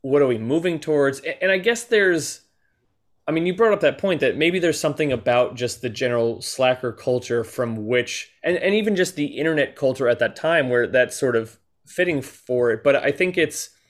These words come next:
th-, this is a movie I'd say that it, upon rewatching, like, a decade later, is sort of like,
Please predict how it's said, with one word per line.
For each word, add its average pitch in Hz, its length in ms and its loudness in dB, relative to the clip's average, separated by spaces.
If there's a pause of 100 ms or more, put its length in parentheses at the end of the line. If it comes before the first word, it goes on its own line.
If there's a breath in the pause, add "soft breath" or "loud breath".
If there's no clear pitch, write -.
(1200 soft breath)
th-, 190 160 -2
this 196 220 0
is 196 100 -2
a 175 40 2
movie 165 340 4
I'd 135 160 2
say 131 380 2
that 120 220 4
it, 113 200 2 (1040)
upon 147 420 -2
rewatching, 131 680 2
like, 117 220 -2
a 113 80 -4
decade 113 440 -2
later, 143 240 2
is 127 80 -2
sort 131 120 0
of 120 80 -4
like, 127 260 0